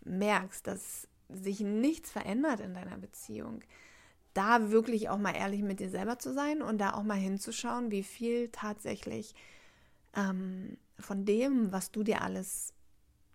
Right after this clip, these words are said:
anhörst, was du, ähm, dir anguckst oder vielleicht auch schon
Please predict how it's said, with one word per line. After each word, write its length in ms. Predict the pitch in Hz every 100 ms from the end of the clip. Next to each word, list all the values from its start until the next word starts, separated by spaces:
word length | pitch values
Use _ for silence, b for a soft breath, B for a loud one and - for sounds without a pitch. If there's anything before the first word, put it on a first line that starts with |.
| -
anhörst, 800 | 214 262 269 254 202 185 185 -
was 200 | 180 -
du, 380 | 190 185 - - -
ähm, 480 | 185 185 190 - -
dir 280 | 202 202 -
anguckst 640 | 196 196 302 320 - -
oder 220 | - -
vielleicht 340 | - 226 185 -
auch 140 | -
schon 360 | - - 202